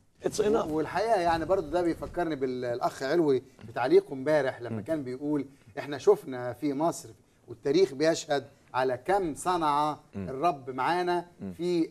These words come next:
Speaker 2: آه، نتيجة، نتيجة الصلاة
Speaker 1: Right.
Speaker 2: والصوم."
Speaker 1: Right.
Speaker 2: يعني جبل المقطم دي حقيقة موجودة في مصر،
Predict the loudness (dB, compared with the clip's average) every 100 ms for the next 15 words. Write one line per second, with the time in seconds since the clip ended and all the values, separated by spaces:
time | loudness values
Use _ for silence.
0 | -4 -4 -4 -6 -8 -8 -6 -6 -6 -10
1 | -10 -8 -4 -4 -6 -4 -4 -2 -4 -4
2 | -14 _ -12 -6 -6 0 0 0 -2 -14
3 | -12 -6 -4 -4 -6 -4 0 2 0 -2
4 | -4 -6 -4 -8 -4 -4 -4 -4 -6 -4
5 | -4 -4 -2 0 0 -4 -4 -4